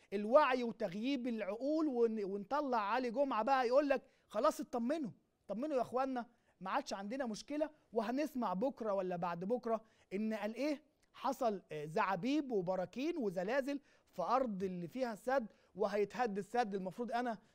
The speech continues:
كمواطن بسمع علي جمعة أطمن بقى وأحط في بطني بطيخة صيفي وأقول: "مولانا العار-، الع-، ال-، العارف بالله، العلامة، الفهامة،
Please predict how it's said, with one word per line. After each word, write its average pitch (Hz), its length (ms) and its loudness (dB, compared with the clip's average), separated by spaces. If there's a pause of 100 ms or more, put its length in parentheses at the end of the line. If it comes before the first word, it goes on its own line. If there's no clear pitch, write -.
(120)
كمواطن 220 680 2
بسمع 220 340 0 (100)
علي 220 160 -2
جمعة 254 400 2 (220)
أطمن 208 540 0
بقى 208 240 0
وأحط 214 380 -4
في 180 60 -6
بطني 208 420 -2 (280)
بطيخة 196 480 -6
صيفي 247 400 -4 (240)
وأقول: 226 300 2
"مولانا 220 420 0
العار-، 208 340 0 (120)
الع-، 185 340 -2 (300)
ال-، 180 180 -8
العارف 208 400 2
بالله، 190 460 -2
العلامة، 190 640 0
الفهامة، 226 760 -2